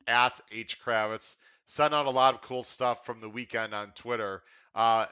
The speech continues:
and that is over six hundred followers. So again, uh, if you are involved in Twitter, uh,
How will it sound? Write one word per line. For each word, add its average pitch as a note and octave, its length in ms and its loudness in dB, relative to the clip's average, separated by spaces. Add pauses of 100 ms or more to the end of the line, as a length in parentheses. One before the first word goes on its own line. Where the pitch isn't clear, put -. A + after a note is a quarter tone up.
and A#2 140 -18
that D3+ 340 6
is A#2 220 -8
over A#2+ 200 -4
six - 240 -6
hundred G2+ 280 -6
followers. E2+ 480 -6
So G#2+ 220 -6
again, A#2 320 -2 (520)
uh, G#2+ 260 0 (220)
if A#2 160 -16
you A#2 220 -10
are G#2 360 -4
involved A#2 400 0
in A2+ 100 -16
Twitter, G#3 440 0 (560)
uh, G2+ 360 0